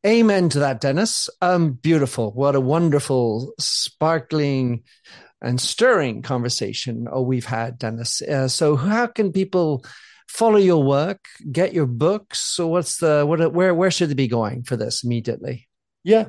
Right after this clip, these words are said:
Speaker 2: well, um, anyone interested in, in my books, uh, actually, I've written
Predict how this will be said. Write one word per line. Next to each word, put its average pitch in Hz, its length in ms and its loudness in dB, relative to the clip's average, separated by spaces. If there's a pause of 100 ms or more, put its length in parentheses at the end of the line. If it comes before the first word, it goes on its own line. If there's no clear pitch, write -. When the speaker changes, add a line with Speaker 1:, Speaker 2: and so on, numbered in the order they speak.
Speaker 2:
well, 180 300 2
um, 156 240 0
anyone 143 440 -6
interested 131 500 -4
in, 123 340 -6
in 120 500 0
my 123 80 -2
books, - 540 -8
uh, 123 240 -2
actually, 120 240 -8
I've - 100 -10
written 127 300 -4